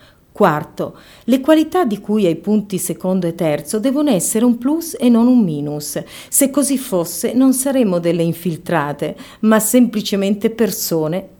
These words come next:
al posto giusto. Quinto, continuiamo a piacerci,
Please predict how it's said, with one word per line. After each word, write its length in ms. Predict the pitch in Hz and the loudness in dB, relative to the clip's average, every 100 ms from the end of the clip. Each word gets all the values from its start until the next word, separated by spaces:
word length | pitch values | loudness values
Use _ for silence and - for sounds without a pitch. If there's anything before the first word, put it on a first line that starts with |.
| - | -8
al 180 | 175 | -6
posto 500 | 165 - 170 - - 208 | -6 -4 -4 -2 -4 -4
giusto. 560 | 160 - - - - - _ _ _ _ | -4 -12 -14 -16 -16 -20 _ _ _ _
Quinto, 540 | - 180 151 - 156 - - - _ | -2 0 -2 -4 -8 -8 -20 -20 _
continuiamo 600 | 294 277 285 254 226 233 | 4 4 6 6 6 4
a 100 | 226 | 2
piacerci, 920 | - 220 - 170 143 - - - | -2 -4 -2 -4 -4 -8 -10 -10